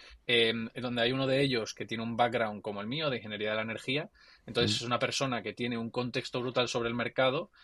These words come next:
Speaker 1: pero a la vez una capacidad para, eh, contribuir técnicamente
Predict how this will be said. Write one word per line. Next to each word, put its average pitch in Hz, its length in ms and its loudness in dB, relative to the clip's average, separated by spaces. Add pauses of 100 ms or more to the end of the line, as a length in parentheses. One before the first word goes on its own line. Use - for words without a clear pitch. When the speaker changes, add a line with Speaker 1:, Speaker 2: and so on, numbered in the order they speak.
(160)
Speaker 1:
pero 123 140 2
a - 20 6
la 113 100 6
vez 120 240 2
una 123 180 0
capacidad 120 580 4
para, 127 440 4
eh, 110 200 -2
contribuir 113 580 -4
técnicamente 120 880 -2